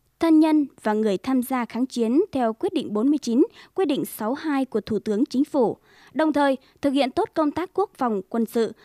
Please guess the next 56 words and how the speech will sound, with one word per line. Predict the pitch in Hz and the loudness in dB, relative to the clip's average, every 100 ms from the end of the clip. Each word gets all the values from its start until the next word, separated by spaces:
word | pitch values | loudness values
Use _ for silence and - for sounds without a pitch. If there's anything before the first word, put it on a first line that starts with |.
| - _ | -20 _
góp | 339 403 | -4 0
phần | 285 240 | 2 2
ổn | - 214 | -2 0
định | 226 - | 0 0
tình | 240 226 | -4 -2
hình | 233 220 | -2 -4
an | - 311 | 0 2
ninh | 311 302 - | 4 2 2
chính | - 254 | -2 -2
trị, | - 269 - - - | 0 -2 -4 -12 -4
trật | 262 | -2
tự | 254 | 0
an | - 285 | -2 -4
toàn | 262 220 | -4 -6
xã | - - 320 | -6 -10 -2
hội, | 262 - - - - | 0 -2 -8 -12 -4
tạo | 294 | 0
điều | 285 | -2
kiện | - 262 160 | 0 -2 -2
phát | - - | -6 -6
triển | 285 202 | -4 -4
kinh | 311 311 | 0 0
tế, | - 226 254 | 0 -4 -4
xã | - 254 | -8 -10
hội | 330 277 - | -4 -4 -4
trên | 247 220 | -4 -4
địa | 214 | -4
bàn | 208 214 | -4 -2
huyện. | 220 226 - _ _ _ _ _ | 0 -2 -4 _ _ _ _ _
Tại | 311 | -2
hội | 294 | 0
nghị, | 262 254 - _ | 0 -2 -4 _
đã | - 262 | -8 -6
tặng | - - | -4 -6
giấy | 233 226 285 | -4 -2 -2
khen | - 320 302 | -4 -2 -2
của | - 254 | 0 0
Ủy | 214 240 196 | 0 -2 -4
ban | 233 269 | -2 -2
Nhân | 262 | -2
dân | 247 247 | -2 -2
huyện | 240 190 | -2 -4
cho | - 233 | -4 -2
bốn | 220 277 | -2 -2
tập | 330 254 | -4 -6
thể | - 226 190 | -4 -4 -4
và | 220 | -4
mười | 220 214 | -4 -4
hai | - 330 311 | -6 -4 -4
cá | - 240 | -4 -2
nhân | 285 294 247 - _ | 2 2 0 -8 _
có | 240 220 320 | -4 -2 -4
thành | - 175 | -6 -8
tích | - 294 | -8 -8
xuất | - 370 | -8 -6
sắc | 370 | -6